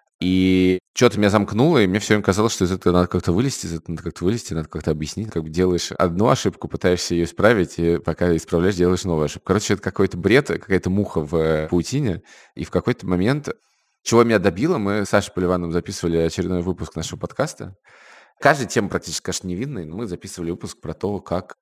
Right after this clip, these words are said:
живут разные города, куда приехало много людей, и что там люди чувствуют, как отличается жизнь от одного от другого. И я чё-то начал говорить, сравнивать Тбилиси и Берлин, и тут мне говорят: "Так,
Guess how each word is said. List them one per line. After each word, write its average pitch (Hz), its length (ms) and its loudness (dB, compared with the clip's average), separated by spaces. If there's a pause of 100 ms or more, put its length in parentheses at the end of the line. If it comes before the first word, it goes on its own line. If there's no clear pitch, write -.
(120)
живут 95 360 -4
разные 92 300 6
города, 85 320 2
куда 82 220 0
приехало 82 340 -4
много 78 220 -4
людей, 107 420 0
и 80 60 0
что - 200 -8
там 76 300 -10
люди 76 240 -8
чувствуют, - 520 -6
как - 280 -12
отличается 80 420 -2
жизнь 78 220 -6
от 73 80 -10
одного 76 220 -4
от 73 100 -6
другого. 95 560 0
И 85 100 0
я 87 120 0
чё-то - 200 -10
начал 76 260 -8
говорить, 80 440 -4
сравнивать 76 640 -8
Тбилиси 85 540 -6
и 76 320 -8 (640)
Берлин, 104 500 -2
и 80 100 0
тут 101 180 -6
мне 80 140 -4
говорят: 78 300 -2
"Так, 76 200 -2